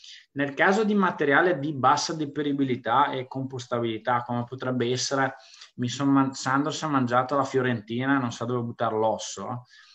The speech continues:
in quel caso lì questo materiale lo butta nell'indifferenziata.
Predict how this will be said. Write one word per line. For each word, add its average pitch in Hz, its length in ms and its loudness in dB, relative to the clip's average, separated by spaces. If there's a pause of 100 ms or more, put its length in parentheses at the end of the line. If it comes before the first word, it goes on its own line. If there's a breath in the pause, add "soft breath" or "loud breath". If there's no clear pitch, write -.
(140)
in 127 120 -6
quel 139 200 0
caso 160 280 2
lì 180 180 2
questo 175 320 0
materiale 160 680 4
lo 165 160 4
butta 156 420 -2
nell'indifferenziata. 151 1700 0